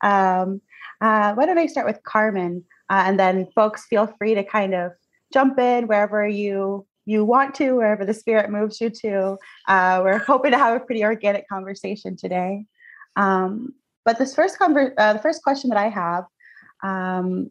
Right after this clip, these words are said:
is a, a question about the sort of redistribution of power and resources. Um, what are the types of, uh,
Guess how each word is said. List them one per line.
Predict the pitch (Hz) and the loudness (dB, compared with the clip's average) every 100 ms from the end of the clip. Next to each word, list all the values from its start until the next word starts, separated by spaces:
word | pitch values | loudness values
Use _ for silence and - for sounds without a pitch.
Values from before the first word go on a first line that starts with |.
| - - - 220 | -8 -8 -2 2
is | 220 | 2
a, | 226 - | 2 2
a | 214 | 0
question | 208 262 269 | 2 0 2
about | 240 - 196 202 196 | 0 4 4 4 2
the | 202 | -2
sort | 196 202 | -2 -2
of | 190 | -2
redistribution | 208 196 196 214 - 185 - 190 | -2 -4 -6 -10 -6 -6 -2 -2
of | - 175 180 185 | 2 2 2 0
power | - 175 180 | -2 0 0
and | 170 | -4
resources. | 190 220 185 185 - 180 185 - - - - - - | -6 -4 -4 -4 -4 -4 -6 -12 -20 -20 -20 -6 2
Um, | 196 190 185 185 185 180 _ _ - - | 4 6 4 2 -2 -6 _ _ -20 -2
what | 202 226 | 2 4
are | 240 | 2
the | 220 | 0
types | 226 226 220 220 - - | 0 2 2 0 -8 -2
of, | 196 196 196 196 190 190 | 2 4 4 2 0 -2
uh, | 185 180 175 170 170 170 | -2 0 -2 -4 -4 -8